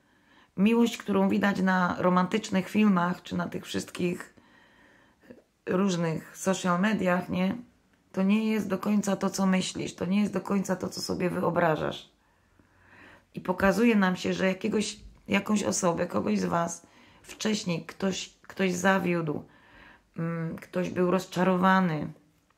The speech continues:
Może żyjesz marzeniami, może żyjesz tym rozczar-,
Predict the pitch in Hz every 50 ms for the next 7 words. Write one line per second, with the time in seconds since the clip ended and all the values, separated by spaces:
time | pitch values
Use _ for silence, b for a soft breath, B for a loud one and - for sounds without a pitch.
0 | _ B B B B B B B B - 165 175 175 170 190 185 165 185 214 220
1 | 202 190 180 - 185 180 170 175 175 180 180 175 180 185 202 208 208 208 202 190
2 | 180 175 175 170 170 170 185 208 214 214 208 - - 190 185 185 180 - - -
3 | 196 190 185 185 185